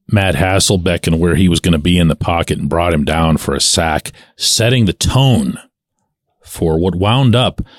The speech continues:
I think people kind of forget this now because the Seahawks were dismissed, but that ended up being a twenty-one to ten victory. So every play, especially the big plays, really counted. Mister Haggans was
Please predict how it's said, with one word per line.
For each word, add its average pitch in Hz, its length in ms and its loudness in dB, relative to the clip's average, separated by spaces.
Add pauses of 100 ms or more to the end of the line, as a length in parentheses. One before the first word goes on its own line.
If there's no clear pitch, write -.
(440)
I - 60 -10
think - 160 -4
people 143 220 0
kind 135 180 0
of 78 60 -2
forget 98 340 0
this 76 240 0
now 82 200 2
because 80 380 -2
the 76 160 -4 (340)
Seahawks 98 540 -2
were 80 120 0
dismissed, 85 560 -2
but - 180 -4
that 104 160 2
ended 120 220 4
up 110 100 -4
being 113 160 2
a 92 60 2
twenty-one 95 580 2
to 73 80 -2
ten 95 300 -2
victory. 78 420 -2
So - 300 -2 (120)
every 110 460 2
play, 98 460 0
especially - 760 -2
the 82 120 0
big 95 280 0
plays, 73 460 -4 (400)
really 82 520 0
counted. 80 600 -6 (880)
Mister 127 360 0
Haggans 113 600 0 (160)
was 92 580 -2